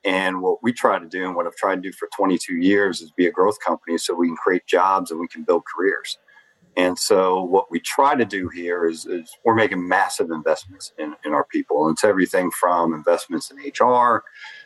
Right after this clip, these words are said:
and recruiting and staffing to Vision University. This past year, we launched our first Vision Leadership Academy, which is specifically focused on investing in future leaders to develop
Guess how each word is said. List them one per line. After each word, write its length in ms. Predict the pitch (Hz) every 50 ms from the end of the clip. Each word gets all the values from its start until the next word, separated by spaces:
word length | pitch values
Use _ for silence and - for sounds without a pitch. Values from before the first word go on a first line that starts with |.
| _ - -
and 440 | 85 82 82 80 85 85 82 80
recruiting 360 | 80 - - - 98 80 80 73
and 100 | 71 -
staffing 720 | - - 135 131 123 117 120 - 123 113 107 107 98 92 -
to 800 | - 92 87 82 82 82 82 82 82 82 80 78 78 80 82 - -
Vision 320 | - 104 92 90 92 87
University. 840 | 87 85 80 76 - 127 131 123 - - 127 113 113 113 107 107 - _ _ _ _ - - _ _ _ _ _ -
This 120 | 85 -
past 460 | - - 107 104 101 98 - - -
year, 200 | - 101 101 95
we 140 | 90 92 90
launched 420 | 85 90 90 92 90 85 - - -
our 80 | 82
first 360 | - - - 101 87 - -
Vision 300 | - 98 92 - 85 80
Leadership 460 | - - 120 113 110 - - 123 - -
Academy, 640 | - - 113 110 107 107 101 101 101 101 98 95
which 340 | 90 87 85 82 - - -
is 340 | 82 80 80 - - - _
specifically 640 | - - - - - - - 104 - - - 82 76
focused 500 | - - 90 85 - - 82 - - -
on 340 | 87 82 82 80 80 80 80
investing 540 | 76 78 90 87 85 - - 92 85 82
in 120 | 78 76 76
future 340 | - - 92 - - 78 76
leaders 540 | 76 92 104 104 104 107 107 101 98 - -
to 80 | -
develop 280 | - - - 78 - -